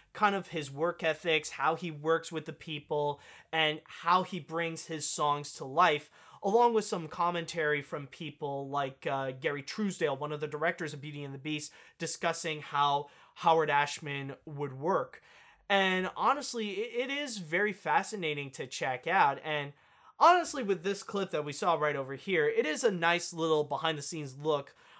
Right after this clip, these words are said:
on, um, Beauty and the Beast and see how they would bring, like, the legendary song, uh, Be Our Guest. Yeah, drink how many times I said legendary in this little segment alone. <laughs> I just realized, I was like, "I'm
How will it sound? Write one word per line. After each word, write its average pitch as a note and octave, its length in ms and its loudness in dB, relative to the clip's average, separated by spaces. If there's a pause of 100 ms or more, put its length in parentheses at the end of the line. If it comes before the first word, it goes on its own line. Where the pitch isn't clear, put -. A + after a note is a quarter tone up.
(100)
on, D3 440 2
um, C3+ 340 -2 (220)
Beauty D#3+ 340 -4
and C#3+ 80 -6
the C#3+ 60 -6
Beast D3 380 -6
and C#3 160 -8
see C#3+ 500 -6 (300)
how F#3+ 220 4
they F3+ 160 2
would D#3 220 -2
bring, D#3 500 -2
like, C3+ 320 -8
the D3+ 360 2 (260)
legendary E3+ 720 2
song, C#3 540 0
uh, C3 100 -4
Be D#3 240 -2
Our C#3 120 0
Guest. D3 420 -2
Yeah, A#2+ 200 -10
drink D3 220 -4
how D3+ 120 2
many C#3+ 180 -8
times D3 340 -2
I C#3 120 -2
said D3 240 -2
legendary D3+ 760 -2 (240)
in F3+ 140 2
this F#3+ 220 2
little E3+ 200 -2
segment G3 500 4
alone. A#3 540 12
<laughs> - 40 8
I E4 220 12
just C#4+ 280 2
realized, C4 460 8
I D4 40 -4
was C4 80 -8
like, B3 200 4
"I'm D4+ 160 6